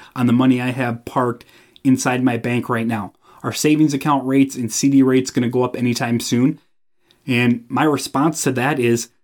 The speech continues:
probably not anytime soon. And if they do, they're probably not gonna go up at nearly the rate you see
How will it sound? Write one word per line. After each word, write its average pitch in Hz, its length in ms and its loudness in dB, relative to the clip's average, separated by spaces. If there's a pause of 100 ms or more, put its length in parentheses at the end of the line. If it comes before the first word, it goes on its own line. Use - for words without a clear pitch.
(560)
probably 156 440 2
not 156 360 0
anytime 135 500 2
soon. 143 260 4
And 135 100 6
if 135 120 2
they 120 100 -2
do, 127 220 2
they're 143 100 2
probably 151 380 0
not 135 180 -2
gonna 139 140 0
go 127 240 0
up 131 140 -2 (100)
at 117 180 -6
nearly 147 600 4
the 131 160 2
rate 131 440 2
you 135 80 -6
see 131 260 0